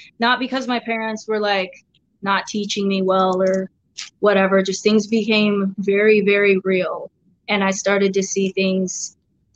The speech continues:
in the supernatural way different. And, uh, yeah, it ignited a passion that I didn't have before. And it's not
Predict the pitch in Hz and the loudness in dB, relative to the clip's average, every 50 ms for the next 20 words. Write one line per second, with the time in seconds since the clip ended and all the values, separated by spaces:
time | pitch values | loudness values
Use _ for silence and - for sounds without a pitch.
0 | _ _ _ _ _ _ _ - 202 202 202 202 196 - - 226 220 226 220 208 | _ _ _ _ _ _ _ -2 0 0 0 0 0 0 0 0 4 4 4 4
1 | 202 196 196 190 - - 208 202 202 196 190 185 - _ 190 185 190 208 226 247 | 4 2 2 0 0 0 2 2 2 2 2 0 -2 _ -2 2 4 4 4 4
2 | 220 233 190 - - 190 - - - - - - _ - - - - _ _ _ | 2 0 0 0 -6 -10 -12 -12 -14 -18 -20 -20 _ -20 -20 -20 -20 _ _ _
3 | _ _ _ _ _ _ _ _ _ _ _ _ _ _ - 220 240 247 247 247 | _ _ _ _ _ _ _ _ _ _ _ _ _ _ 2 2 4 6 6 6
4 | 247 247 226 233 233 233 226 220 220 220 226 285 311 302 262 233 - 262 240 240 | 4 6 6 6 4 6 6 6 6 6 4 4 2 2 0 -2 -4 0 0 0
5 | 254 233 247 254 262 269 285 269 247 240 - 233 233 247 247 - - 262 247 233 | 2 2 0 0 0 0 0 0 -2 -2 -2 -2 0 0 0 -2 -4 -4 -4 -2
6 | 214 - 220 214 247 240 196 202 214 220 220 220 220 233 220 - 240 240 240 247 | -2 -4 -2 -2 -2 -2 -2 -4 -2 -2 -2 0 -2 -4 -4 0 0 2 2 2
7 | 240 240 233 - - 269 277 320 320 320 | 0 0 -2 -4 -2 0 0 0 0 -2